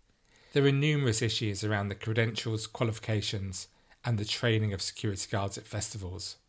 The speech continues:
And although they have a tough job, there's no doubt about that. I'm sure we've all been present when we've felt a little bit uneasy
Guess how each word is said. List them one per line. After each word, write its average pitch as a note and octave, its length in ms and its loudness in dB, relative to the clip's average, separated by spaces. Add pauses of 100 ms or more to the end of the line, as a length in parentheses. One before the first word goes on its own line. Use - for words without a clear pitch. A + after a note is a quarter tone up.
(680)
And C#3 80 -2
although E3 220 6
they E3+ 140 6
have A#2+ 100 2
a A#2 40 0
tough - 360 -2
job, A2 340 2
there's A2 160 -4
no B2 160 2
doubt A2 220 2
about G2 300 -6
that. G2 260 -4 (800)
I'm B2+ 80 2
sure D#3 220 2
we've C#3 200 4
all C#3+ 80 4
been A#2+ 220 0
present - 600 -4 (460)
when A#2+ 140 2
we've A2 120 2
felt B2 320 -2
a B2+ 40 -2
little C3 160 0
bit - 160 -8
uneasy A2+ 600 0